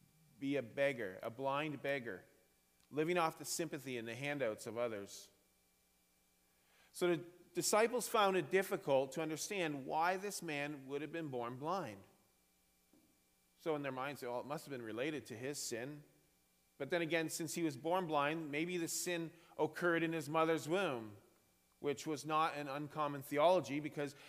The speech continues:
humanity begins at the point of conception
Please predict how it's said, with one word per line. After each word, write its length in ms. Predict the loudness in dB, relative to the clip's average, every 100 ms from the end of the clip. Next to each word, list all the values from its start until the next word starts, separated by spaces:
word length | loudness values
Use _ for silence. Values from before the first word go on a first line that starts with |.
| -10
humanity 560 | -4 0 0 2 0 -2
begins 640 | -2 -2 0 -2 -2 -4
at 180 | -4 -4
the 60 | -4
point 420 | -6 -4 -4 -6
of 120 | -10 -8
conception 640 | -8 -2 -2 -2 -6